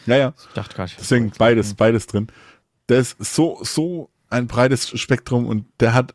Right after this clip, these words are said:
Speaker 1: so viel Spaß da dabei, auch das, hab ich das Gefühl zumindest, dass das hier Eddie, Eddie der Eagle <laughs>
Speaker 2: Ja.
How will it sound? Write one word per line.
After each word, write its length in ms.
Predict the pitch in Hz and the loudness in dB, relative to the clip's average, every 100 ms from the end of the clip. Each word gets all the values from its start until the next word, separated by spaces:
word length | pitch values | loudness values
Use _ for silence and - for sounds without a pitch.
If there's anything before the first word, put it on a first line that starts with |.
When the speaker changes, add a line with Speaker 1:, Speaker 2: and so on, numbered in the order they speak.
| - | -16
Speaker 1:
so 280 | - - 160 | -4 0 2
viel 100 | 151 | 0
Spaß 400 | - 131 131 - | 0 0 0 2
da 120 | 117 | 0
dabei, 320 | 110 110 107 | 2 2 2
auch 220 | 107 - - _ - - | 2 -2 -12 _ -20 -4
das, 240 | 113 - - - 123 113 - - | -2 -2 -8 -8 -10 -12 -12 -6
hab 160 | 104 120 | 0 0
ich 100 | 151 | 0
das 180 | 139 - | -2 -6
Gefühl 260 | 110 113 107 | -4 -2 0
zumindest, 440 | 107 110 120 - - - - - - | 0 0 -2 -6 -20 -20 -20 -16 -2
dass 180 | 104 - | -2 0
das 320 | 104 - - - | -6 -6 -12 -2
hier 220 | 117 - | -2 2
Eddie, 320 | 107 120 - | 2 2 0
Eddie 220 | 135 143 | 0 2
der 100 | 117 | 2
Eagle 340 | 117 147 117 104 - - - | 0 0 0 0 -6 -4 0
<laughs> 340 | 254 254 - 151 | 0 -2 -4 -2
Speaker 2:
Ja. 320 | 160 160 | 0 0